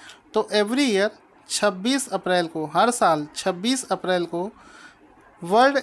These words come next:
इंटेलेक्चुअल प्रॉपर्टी डे मनाया जाता है। ऑप्शन नंबर डी इसका राइट आंसर हो जाएगा। इसमें आप देख सकते हैं हैप्पी वर्ल्ड इंटेलेक्चुअल प्रॉपर्टी डे, जो कि हर साल छब्बीस, छब्बीस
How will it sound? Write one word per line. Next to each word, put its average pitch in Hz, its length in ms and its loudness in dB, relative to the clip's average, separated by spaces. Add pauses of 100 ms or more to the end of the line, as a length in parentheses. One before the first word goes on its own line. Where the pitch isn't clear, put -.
इंटेलेक्चुअल 202 600 0
प्रॉपर्टी 190 540 -2
डे 175 200 -4 (140)
मनाया 170 220 2
जाता 180 280 0
है। 214 160 0
ऑप्शन 180 480 -2
नंबर 180 320 0
डी 185 180 -2
इसका 185 220 -2
राइट 165 240 0
आंसर 165 280 -2 (240)
हो 160 100 0
जाएगा। 143 460 -4
इसमें 180 260 0
आप 214 80 2
देख 190 180 -2
सकते 202 260 -6
हैं 214 220 -2 (520)
हैप्पी 247 580 0 (160)
वर्ल्ड 202 480 2 (160)
इंटेलेक्चुअल 190 720 0
प्रॉपर्टी 175 580 -2
डे, 160 260 -2 (440)
जो 190 180 2
कि 247 200 -2
हर 214 200 2
साल 160 340 0 (180)
छब्बीस, 214 840 -2 (1200)
छब्बीस 196 840 -4